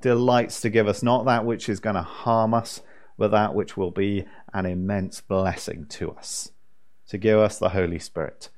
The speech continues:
that he himself will be with us.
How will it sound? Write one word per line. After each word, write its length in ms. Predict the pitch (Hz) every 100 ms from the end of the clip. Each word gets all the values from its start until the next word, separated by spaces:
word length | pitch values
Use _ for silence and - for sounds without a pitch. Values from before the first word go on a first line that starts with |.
| - -
that 160 | - -
he 180 | 95 90
himself 800 | 80 76 - - 82 - - - - - -
will 220 | 92 80
be 140 | 78 76
with 220 | 76 73
us. 400 | - - -